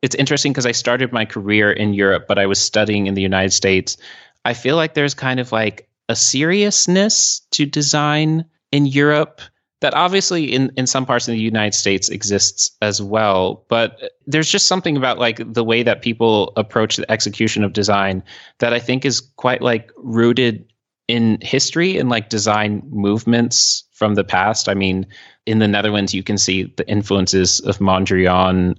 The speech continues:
and quite prolific artists and designers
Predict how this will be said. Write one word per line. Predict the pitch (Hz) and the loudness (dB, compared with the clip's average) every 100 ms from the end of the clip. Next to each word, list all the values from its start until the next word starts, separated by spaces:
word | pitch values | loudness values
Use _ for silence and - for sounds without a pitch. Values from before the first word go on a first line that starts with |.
| - | -4
and | 98 92 90 87 85 - _ | 0 2 2 -2 -6 -16 _
quite | - 98 85 - | -4 -2 -2 -6
prolific | - 117 101 101 101 98 - - | -6 0 2 2 0 -2 -4 -4
artists | 98 98 101 - | 0 2 0 0
and | 101 | 0
designers | 98 95 95 95 92 90 | 0 2 0 0 -2 -2